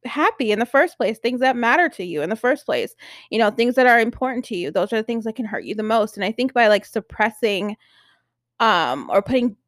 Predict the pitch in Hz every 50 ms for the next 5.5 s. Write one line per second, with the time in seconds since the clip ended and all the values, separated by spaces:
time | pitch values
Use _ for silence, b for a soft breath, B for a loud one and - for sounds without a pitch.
0 | _ _ - 226 220 - - 208 202 - 240 233 240 247 262 254 247 226 214 185
1 | 202 - 226 240 262 - - 254 240 - 202 185 208 208 214 233 247 254 240 233
2 | 226 196 160 151 - - 196 214 - _ 214 202 - - - 240 220 220 208 196
3 | 214 208 190 - - - 190 196 202 196 202 208 220 240 254 294 285 - 220 202
4 | 196 208 208 196 196 - 202 - 214 208 214 202 220 - 202 214 202 160 170 185
5 | 233 247 - 302 294 311 320 330 359 370